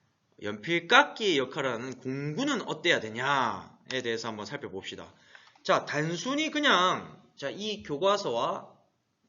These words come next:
앞에 화면을 보지 않고 가만히 생각해 보세요. 자, 연필을 깎을 때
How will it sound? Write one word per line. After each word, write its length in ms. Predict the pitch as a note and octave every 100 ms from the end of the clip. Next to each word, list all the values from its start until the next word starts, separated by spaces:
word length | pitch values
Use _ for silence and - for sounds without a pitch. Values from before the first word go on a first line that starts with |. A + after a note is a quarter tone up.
| _ _ _ _ _ _ - -
앞에 220 | E3 F3+
화면을 440 | F3 A3 A3 A3 E3
보지 220 | F#3 E3+
않고 420 | E3 F3 C3+ G#2
가만히 400 | - B2+ D3 F3+
생각해 400 | F3+ G#3+ F#3+ A#2
보세요. 260 | F#2+ F#2 F#2+ - _ _
자, 160 | A2+
연필을 480 | A2 - A2+ C4+ F#3
깎을 380 | G#3 G#3 F#3 -
때 400 | F3+ A3 - -